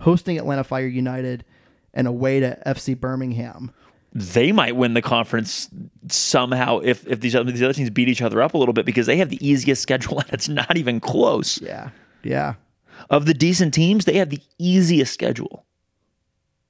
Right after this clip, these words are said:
Speaker 1: Yeah, but they still get Charlotte. Easiest schedule with Charlotte,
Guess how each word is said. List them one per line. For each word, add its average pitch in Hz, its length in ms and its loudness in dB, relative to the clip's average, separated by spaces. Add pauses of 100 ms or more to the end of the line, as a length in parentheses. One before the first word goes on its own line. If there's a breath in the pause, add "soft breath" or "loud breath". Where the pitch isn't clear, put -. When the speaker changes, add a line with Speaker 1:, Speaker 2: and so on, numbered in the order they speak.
Speaker 1:
Yeah, 190 240 -2
but 160 160 -2
they 175 80 4
still 196 180 0
get 180 160 -4
Charlotte. 165 560 -2 (3750)
Easiest 208 380 2
schedule 165 460 0
with 143 240 -6
Charlotte, 143 600 -4